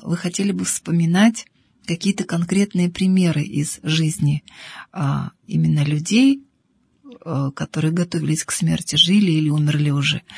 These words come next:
Вот у меня есть, э, такой вопрос к вам. Одной женщины. Эта женщина ходила на огласительные беседы.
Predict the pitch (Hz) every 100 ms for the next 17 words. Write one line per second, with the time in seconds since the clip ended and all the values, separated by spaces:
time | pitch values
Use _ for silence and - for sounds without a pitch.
0 | - - 311 269 - 175 170 170 202 254
1 | 220 220 220 - - 156 156 - 165 202
2 | 202 196 - 175 165 - 160 156 151 -
3 | 156 156 190 220 196 175 147 - 151 151
4 | 151 - 160 170 180 220 285 277 175 165
5 | - 160 226 247 180 170 165 170 220 214
6 | 196 190 185 185 - 165 151 151